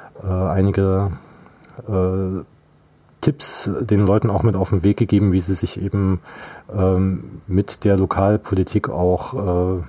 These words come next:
verbünden können in, in positiver Weise, dass man da eben für die Städte und auch für die Freifunker viel erreichen kann an der Stelle.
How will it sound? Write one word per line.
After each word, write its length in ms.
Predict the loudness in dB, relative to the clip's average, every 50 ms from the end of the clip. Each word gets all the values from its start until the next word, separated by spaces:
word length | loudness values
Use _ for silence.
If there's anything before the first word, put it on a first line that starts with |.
| -14 -20 -20 _ _ _ _ _ -20 -20 -20 -20 -20 -20 -20 -20 -20 -20 -20 -20 -20 -20 -20 -6
verbünden 560 | -2 -2 0 2 2 2 2 0 0 -2 0
können 360 | 2 2 2 4 4 2 0
in, 220 | 0 0 0 0 0
in 400 | 0 0 2 2 2 2 0 -2 -4 -10 -4
positiver 540 | 0 0 0 0 0 -4 -2 0 0 2 2
Weise, 260 | 2 2 2 2 0
dass 180 | -2 -2 -2 0
man 200 | 2 2 2 2
da 100 | 0 0
eben 320 | -2 -2 -2 -2 -4 -4
für 320 | -6 -6 -4 -2 -2 -2
die 140 | -2 -4 -6
Städte 600 | -6 -6 -4 -2 -2 -2 0 0 0 0 0 0 -2
und 300 | -2 -2 -2 -2 -2 -4
auch 140 | -6 -6
für 140 | -6 -6 -6
die 100 | -4 -4
Freifunker 500 | -4 -2 0 -2 0 0 0 0 0 0
viel 220 | -2 -2 -2 0 2
erreichen 380 | 2 2 2 2 2 0 -2
kann 200 | 0 0 0 0
an 120 | 0 -2 -2
der 100 | -4 -6
Stelle. 320 | -6 -4 -4 -4 -4 -6